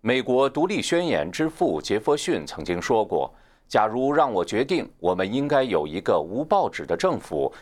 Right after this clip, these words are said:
还是有一个无政府的报纸，我会毫不犹豫地宁可选择后者。”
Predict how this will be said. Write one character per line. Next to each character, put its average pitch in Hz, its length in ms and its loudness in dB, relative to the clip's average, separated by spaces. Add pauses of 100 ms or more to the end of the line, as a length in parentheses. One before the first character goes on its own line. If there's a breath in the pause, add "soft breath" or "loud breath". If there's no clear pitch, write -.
还 101 160 0
是 107 200 -4
有 71 200 2
一 71 100 -8
个 87 160 2
无 87 280 -4
政 180 200 0
府 - 160 -12
的 - 120 -2
报 127 240 2
纸， 76 280 -10 (280 soft breath)
我 90 100 2
会 85 260 2
毫 82 280 2
不 123 160 -2
犹 82 260 0
豫 165 160 -2
地 78 180 2 (280)
宁 123 240 -2
可 78 280 -2
选 69 240 -2
择 78 140 0
后 101 240 -2
者。” - 240 -6